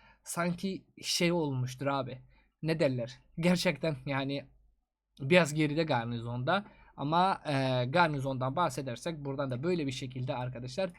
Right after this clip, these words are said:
Çok Yong'la beraber kullanabiliyorsunuz. Yine de Fethi sezonun garnizonu. Yani süvariler. Abi süvarileri çok fazla kullanan yok. Yani garnizonda artık eskisi gibi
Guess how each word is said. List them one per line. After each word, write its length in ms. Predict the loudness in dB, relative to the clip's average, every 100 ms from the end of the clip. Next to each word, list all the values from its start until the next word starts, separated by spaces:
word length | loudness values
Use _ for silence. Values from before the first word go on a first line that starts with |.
| -20 _
Çok 320 | -4 -2 -2
Yong'la 500 | 0 0 2 0 -2 2
beraber 560 | 4 4 0 -4 -6 -6
kullanabiliyorsunuz. 920 | 0 0 0 -4 -8 -10 -10 -8 -2
Yine 240 | 0 0
de 100 | -2
Fethi 340 | -2 -4 -4 -4
sezonun 500 | -4 -6 -4 -4 -2
garnizonu. 800 | -2 -2 -8 -10 -10 -12 -14 -16 _ -16 -8
Yani 440 | -6 -6 -6 -6
süvariler. 840 | -8 -4 0 0 -2 -4 -6 -8 -12 _ _ 0
Abi 280 | 4 4 0
süvarileri 600 | -10 -8 -6 -2 -2 -2
çok 240 | -2 -4
fazla 360 | -4 -8 -6 -6
kullanan 460 | -2 -2 -2 -4 -6 -2
yok. 280 | 4 4 2 -4
Yani 280 | -4 -2
garnizonda 640 | 2 4 2 -2 -4 -4 0
artık 440 | 0 0 -8 -6
eskisi 420 | -6 -6 -10 -8
gibi 300 | -4 -2 -4